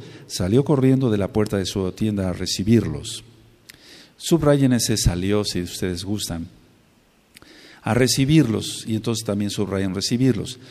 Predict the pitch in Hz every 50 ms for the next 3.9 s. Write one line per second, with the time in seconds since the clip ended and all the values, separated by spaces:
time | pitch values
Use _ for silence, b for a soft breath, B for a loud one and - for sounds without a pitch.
0 | B B B B 127 110 - - 120 - - 120 110 - - - 143 147 143 123
1 | 117 107 - 120 101 95 85 73 73 82 - - - - - _ _ _ _ _
2 | - B B B B B B B B B 113 120 127 143 143 135 - 139 135 131
3 | 135 135 - - 113 110 110 120 131 143 156 175 196 220 220 202 196